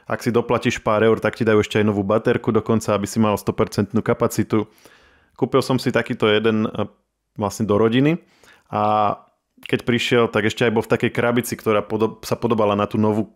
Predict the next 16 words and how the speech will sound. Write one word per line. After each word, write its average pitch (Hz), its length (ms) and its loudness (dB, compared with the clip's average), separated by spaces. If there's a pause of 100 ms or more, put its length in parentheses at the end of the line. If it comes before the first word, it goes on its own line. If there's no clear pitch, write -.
(500)
iPhoneackú 110 580 -2
krabicu. 104 560 -2 (640)
A 104 120 0
naozaj 117 420 4
som, 117 160 0 (380)
akože, 117 420 -4 (460)
možno 123 300 2
z 101 100 -2
lupou 139 240 2
by 113 100 0
som 131 140 0
tam 110 160 0
našiel 117 300 0
nejaké 104 240 -2
škrabance, 107 580 -2
ale 101 500 4